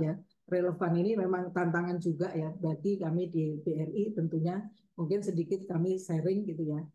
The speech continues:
Karena selama ini di B R I memang sebagian besar itu kita adalah assurance. Bahkan beberapa waktu yang lalu tadi disampaikan juga kita watchdog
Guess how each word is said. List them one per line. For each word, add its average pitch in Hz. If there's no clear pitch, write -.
Karena 190
selama 196
ini 208
di 190
B 165
R 165
I -
memang 175
sebagian 170
besar 160
itu 196
kita 190
adalah 165
assurance. 156
Bahkan 196
beberapa 180
waktu 196
yang 190
lalu 190
tadi 165
disampaikan 160
juga 165
kita 226
watchdog 202